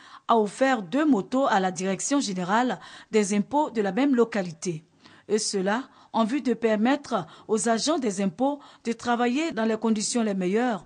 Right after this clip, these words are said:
pour renflouer les caisses de l'État. Cet argent recueilli permettra de construire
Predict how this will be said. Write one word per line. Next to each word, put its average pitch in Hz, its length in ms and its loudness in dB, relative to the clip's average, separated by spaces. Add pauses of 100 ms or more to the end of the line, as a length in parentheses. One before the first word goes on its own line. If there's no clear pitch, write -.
(300)
pour 220 180 2
renflouer 240 500 0
les 214 160 -2
caisses 277 300 -4
de 214 140 -2
l'État. 185 420 -6 (500)
Cet - 240 -4
argent 190 360 -2
recueilli 190 460 0
permettra 202 640 -2
de 208 80 -4
construire 214 720 0